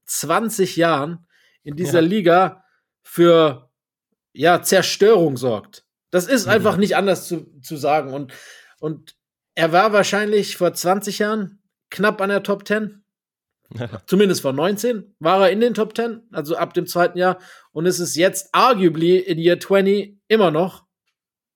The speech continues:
Speaker 1: Komm, wa-, also
Speaker 2: Ja, genau.
Speaker 1: das
Speaker 2: Kann man
Speaker 1: ist
Speaker 2: nicht
Speaker 1: einfach
Speaker 2: viel
Speaker 1: nur
Speaker 2: sagen.
Speaker 1: absurd.
Speaker 2: Es
Speaker 1: Das ist wirklich
Speaker 2: es ist
Speaker 1: absurd.
Speaker 2: halt absurd, es ist unprecedented.
Speaker 1: Ja.
Speaker 2: Wenn du dir auch die anderen Spiele anschaust,
Speaker 1: Genau.
Speaker 2: die insgesamt in der Historie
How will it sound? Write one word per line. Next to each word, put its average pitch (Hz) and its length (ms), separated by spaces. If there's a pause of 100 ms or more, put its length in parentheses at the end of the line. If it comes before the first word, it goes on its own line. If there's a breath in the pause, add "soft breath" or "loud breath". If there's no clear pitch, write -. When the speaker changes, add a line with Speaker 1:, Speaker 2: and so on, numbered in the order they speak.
(600)
Speaker 1:
Komm, 113 220
wa-, 117 60
also 120 420 (440 soft breath)
Speaker 2:
Ja, 127 300
genau. 104 220
Speaker 1:
das 107 100
Speaker 2:
Kann 147 80
man 135 80
Speaker 1:
ist 123 40
Speaker 2:
nicht 143 80
Speaker 1:
einfach 156 140
Speaker 2:
viel 147 60
Speaker 1:
nur 156 80
Speaker 2:
sagen. 147 120
Speaker 1:
absurd. 139 340
Speaker 2:
Es 139 60
Speaker 1:
Das 139 120
ist 147 180
wirklich 165 260
Speaker 2:
es 160 80
ist 127 40
Speaker 1:
absurd. 147 180
Speaker 2:
halt 233 100
absurd, 165 300
es 135 140
ist 147 160
unprecedented. 139 880 (260 soft breath)
Speaker 1:
Ja. 120 200
Speaker 2:
Wenn 120 100
du 127 100
dir 123 140
auch 123 160
die 117 140
anderen 123 180
Spiele 107 260
anschaust, 107 200
Speaker 1:
Genau. 131 160
Speaker 2:
die 123 80
insgesamt 123 520
in 127 80
der 117 100
Historie 131 520